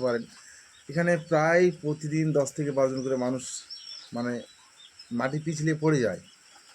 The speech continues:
গহমা টহমা অনেক কিছু মানুষ ঘাস কাটাকাটি করে, তো ট্র্যাক্টর তো ট্র্যাক্টরের লাহাব দিয়ে ডুবে যায়। তো এই পরিস্থিতির মাঝে আমি একটু এমএলএ সাহেবকে, এমপি সাহেবকে, বিডিও সাহেবকে আমি দয়া করে বলবো মানে মুন্সিপুর ঘোষপাড়া রাস্তাটা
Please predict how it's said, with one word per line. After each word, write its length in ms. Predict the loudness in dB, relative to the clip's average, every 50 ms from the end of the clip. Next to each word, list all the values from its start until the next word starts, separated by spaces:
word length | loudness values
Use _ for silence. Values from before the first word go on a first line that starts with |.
| -20 -20 _ _ -6 0
গহমা 280 | 2 2 2 4 2 0 0 2
টহমা 280 | 0 0 2 2 2 2 2 2
অনেক 140 | 0 -2 -4 -8
কিছু 140 | -10 -6 -4 -2
মানুষ 220 | -2 -2 -2 -4 -6 -8 -14 -14 -14 -14 -14 -16 -16 -10
ঘাস 240 | -4 0 0 0 0 -4 -6 -6
কাটাকাটি 360 | -6 -6 -2 -4 -4 -4 -4 -4 -4
করে, 180 | -2 -2 -2 -4 -6 -10 -18 -20 -20 -20 -10
তো 60 | -4 -4 -4 -2 0
ট্র্যাক্টর 320 | 0 0 0 -2 -10 -12 -4
তো 60 | -2 -4 0 0
ট্র্যাক্টরের 360 | 0 0 2 2 4 4 4 4
লাহাব 300 | 2 0 -2 0 -2 -2 -2
দিয়ে 120 | -4 -8 -6
ডুবে 180 | -4 -4 -4 -2 -4
যায়। 140 | -6 -8 -8 -12 -20 -20 _ _ -20 -20 _ _
তো 40 | 0 0
এই 60 | 0 0 0
পরিস্থিতির 420 | -2 -2 -2 -4 -4 -2 -2 0 0
মাঝে 180 | 0 0 0 -2 -4
আমি 100 | -2 -4 -4 -6
একটু 140 | -6 -6 -6 -6 -4 -4
এমএলএ 240 | -4 -2 -2 -2 -4 -4
সাহেবকে, 300 | -6 -6 -6 -6 -4 -2 -2 0 0 -2
এমপি 140 | -4 -6 -8 -6
সাহেবকে, 300 | -4 -4 -4 -4 -4 -4 -4 -2 -4 -6 -8 -10 -14 _ -16 -12
বিডিও 200 | -6 -4 -4 -2
সাহেবকে 240 | -2 -4 -4 -2 -2 -2
আমি 80 | -2 -2 -2
দয়া 140 | -2 -2 -2 -2
করে 120 | -2 -4 -2 -2 -2
বলবো 200 | -4 -4 -6 -10 -12 -16 -20 -20 -20 -20 -20 -16 -8
মানে 140 | -6 -4 -2 -2 -2 -2
মুন্সিপুর 380 | -4 -4 -4 -4 -8 -8 -8 -6 -6
ঘোষপাড়া 320 | -6 -6 -4 -4 -2 2 2
রাস্তাটা 320 | 0 0 0 -6 -6 -6